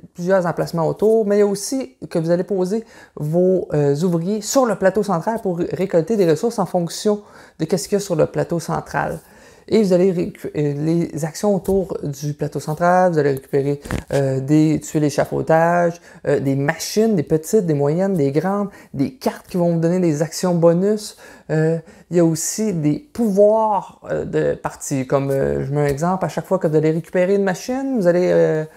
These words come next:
dans le fond, euh, gagner une ressource, euh, comme par exemple. Il y a de-, des pouvoirs comme ça, il y en a vingt-quatre, donc vous n'allez pas les voir, euh, toute la partie. En plus, en début de partie, vous avez, euh, des pouvoirs uniques à chaque joueur.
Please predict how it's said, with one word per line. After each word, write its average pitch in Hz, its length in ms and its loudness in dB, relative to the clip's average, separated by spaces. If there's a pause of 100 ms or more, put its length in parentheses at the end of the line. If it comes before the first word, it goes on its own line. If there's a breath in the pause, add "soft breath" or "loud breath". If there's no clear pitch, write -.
(300 loud breath)
dans 170 80 -2
le 170 80 0
fond, 202 320 0
euh, 160 140 0
gagner 175 260 2
une 190 80 0
ressource, - 500 -4 (300)
euh, 196 100 -10
comme 147 240 -2
par 147 140 0
exemple. 143 360 -4 (240 loud breath)
Il 156 140 0
y 185 100 6
a 175 80 8
de-, - 280 -2 (160)
des 156 140 2
pouvoirs 196 260 4
comme 175 120 -2
ça, 208 140 -2
il 170 60 -2
y - 20 -2
en - 20 -2
a 147 40 -6
vingt-quatre, 175 640 -4
donc 170 140 0
vous 143 60 -2
n'allez 147 140 2
pas 170 140 4
les 165 100 4
voir, 170 260 2
euh, 151 200 -2
toute 170 160 -6
la 147 80 0
partie. 226 340 -8 (300 loud breath)
En 160 80 2
plus, 196 180 2
en - 40 2
début 170 200 0
de 180 60 -8
partie, - 300 -2
vous 170 120 4
avez, 143 380 2
euh, 147 180 4
des 151 100 0
pouvoirs 180 540 0
uniques 196 340 -2 (120)
à 156 100 -4
chaque 160 300 -2
joueur. 196 460 2